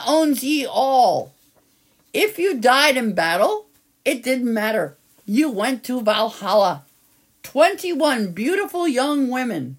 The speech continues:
Valkyries, scouted every battlefield,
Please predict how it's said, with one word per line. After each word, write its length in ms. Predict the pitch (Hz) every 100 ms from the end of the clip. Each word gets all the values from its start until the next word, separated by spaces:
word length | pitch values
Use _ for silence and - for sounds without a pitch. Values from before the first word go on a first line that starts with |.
| _ _
Valkyries, 880 | 147 226 294 294 202 160 113 - - _ _ _ -
scouted 640 | - - 233 269 302 226
every 420 | 190 277 277 330
battlefield, 800 | 240 247 247 220 - 190 151 131